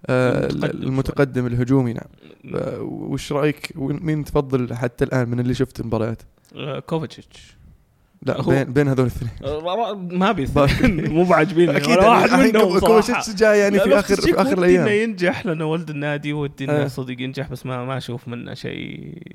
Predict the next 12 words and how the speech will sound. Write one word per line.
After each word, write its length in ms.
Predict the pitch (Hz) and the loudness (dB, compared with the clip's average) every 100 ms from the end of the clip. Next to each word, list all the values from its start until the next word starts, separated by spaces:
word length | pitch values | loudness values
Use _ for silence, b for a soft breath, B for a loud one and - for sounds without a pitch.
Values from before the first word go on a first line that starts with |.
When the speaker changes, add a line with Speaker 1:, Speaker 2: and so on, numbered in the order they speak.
| - - - - - 120 | -20 -20 -20 -20 -20 -14
Speaker 2:
إ-، 300 | 131 127 131 | -12 -10 -6
إضافي 640 | 131 123 123 123 139 143 123 | -4 -2 -4 -4 -8 -10 -10
قاعد 200 | 117 120 | -8 -6
يعطي. 340 | 120 107 147 165 B B | -6 -8 -10 -12 B B
Speaker 1:
مم. 220 | 139 131 139 | -12 -12 -12
Speaker 2:
ك-، 480 | 131 113 127 143 - 151 - | -8 -6 -6 -8 -10 -12 -4
باركلي 400 | 156 175 175 156 | -4 -4 -8 -6
قاعد 240 | 147 143 | -6 -6
يحاول، 500 | 147 - 151 147 139 | -8 -6 -4 -4 -4
بس 220 | 123 - | -10 -12
ما 200 | 123 123 | -8 -8
أشوف 300 | 123 117 113 | -8 -10 -12